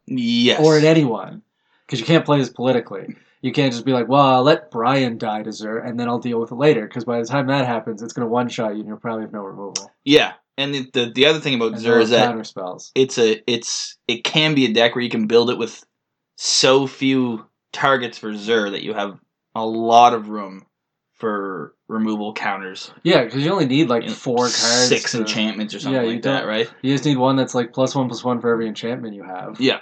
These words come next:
Speaker 1: and then
Speaker 2: You need double strike, you
Speaker 1: and
Speaker 2: need Shroud.
Speaker 1: And then, then you need Infect.
Speaker 2: Yeah.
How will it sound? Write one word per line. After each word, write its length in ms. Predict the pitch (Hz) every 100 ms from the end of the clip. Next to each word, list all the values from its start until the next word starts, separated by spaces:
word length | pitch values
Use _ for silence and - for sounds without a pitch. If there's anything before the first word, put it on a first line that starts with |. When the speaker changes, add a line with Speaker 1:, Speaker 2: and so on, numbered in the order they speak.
| -
Speaker 1:
and 200 | 120 113
then 180 | 110 110
Speaker 2:
You 100 | 127
need 200 | 127 110
double 280 | 127 131
strike, 400 | 127 - 113 117
you 60 | 117
Speaker 1:
and 80 | 117
Speaker 2:
need 200 | 117 104
Shroud. 600 | - 120 120 110 110 113 - _ 90
Speaker 1:
And 140 | 92
then, 200 | 90 - - 82
then 160 | 98
you 80 | 98
need 140 | 98 92
Infect. 420 | 107 95 - _ _ 160 _ 151
Speaker 2:
Yeah. 520 | 127 123 104 104